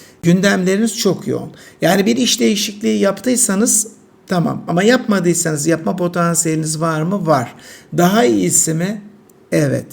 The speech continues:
Burada bir büyüme mi? Evet. Gündemleriniz daha ziyade çünkü iş hayatınızla bağlantılı. Ha, beğenmezseniz tekrar yeni bir işe gidersiniz. Burada bir desteğiniz söz konusu mu?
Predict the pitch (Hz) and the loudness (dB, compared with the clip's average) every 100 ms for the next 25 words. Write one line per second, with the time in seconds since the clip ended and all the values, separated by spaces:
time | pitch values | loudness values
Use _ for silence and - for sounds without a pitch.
0 | - - - - 185 220 226 202 214 208 | -20 -20 -10 4 8 8 6 4 0 0
1 | 190 208 208 202 185 190 226 - - 160 | 2 2 2 2 0 -4 -8 -14 -4 0
2 | 147 123 123 - - 180 190 202 202 202 | 0 0 -4 -10 0 2 4 2 4 2
3 | 202 208 175 170 202 202 170 151 143 139 | 0 -4 -2 -2 -2 -2 -2 -2 -2 -4
4 | - 202 202 156 156 - - - 233 - | -2 -2 0 -4 -6 -18 -2 2 2 0
5 | 151 170 170 165 165 202 185 147 135 135 | -4 -4 -4 -2 -2 0 0 0 -2 -2
6 | 135 - 131 - - - - - - 240 | -4 -6 -10 -14 -16 -16 -20 -20 -8 -2
7 | 202 - - - 170 190 220 240 262 254 | -2 -4 -14 0 4 4 2 0 -2 -4
8 | 240 233 - 240 220 190 170 165 156 156 | -6 -4 -2 -2 0 0 0 0 0 -2
9 | 147 - 156 147 151 151 - 170 180 214 | -2 -6 -6 -4 -4 -4 -6 -6 -6 -4
10 | 208 202 202 180 180 175 180 175 190 - | -2 -2 -4 -2 -4 -2 -4 -4 -4 -4
11 | 185 175 - 147 143 - 170 | -6 -6 -8 -8 -4 -4 -6